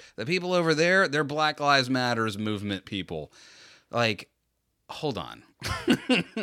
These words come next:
Aren't they all just mad people that disagree? Like, why do you, why do you automatically become either B L M or Trump or maga? If we're going by acronyms,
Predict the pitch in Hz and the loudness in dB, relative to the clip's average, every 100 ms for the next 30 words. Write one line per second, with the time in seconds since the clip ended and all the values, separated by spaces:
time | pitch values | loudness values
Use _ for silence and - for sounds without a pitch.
0 | - 151 156 151 147 127 - - 156 175 | -8 -10 -10 -8 -8 -10 -10 0 0 2
1 | 170 156 147 135 123 123 123 117 123 120 | 2 4 4 2 0 2 2 2 -2 -2
2 | 120 113 117 110 98 107 117 113 120 107 | -4 -2 -2 -2 -2 0 -2 -2 0 2
3 | 104 107 120 131 127 123 120 117 123 139 | 2 2 4 4 4 4 2 2 4 4
4 | 135 135 120 123 123 120 117 120 110 104 | 2 -2 0 0 2 0 0 -4 -4 -6
5 | 117 113 110 - - 156 185 160 156 143 | -4 -2 -2 -8 -12 -8 -4 0 0 0
6 | 120 139 135 131 127 123 120 123 - 127 | -2 2 4 4 4 2 2 -2 0 2
7 | 123 120 110 - 117 - 127 117 110 113 | 4 4 2 -2 -2 2 0 2 0 0
8 | 107 92 - _ _ _ - - - 113 | 0 -2 -2 _ _ _ -20 -20 -6 -4
9 | 110 117 110 107 104 104 104 107 110 101 | -2 -2 0 2 2 2 0 -2 -2 -4
10 | 95 95 | -4 -6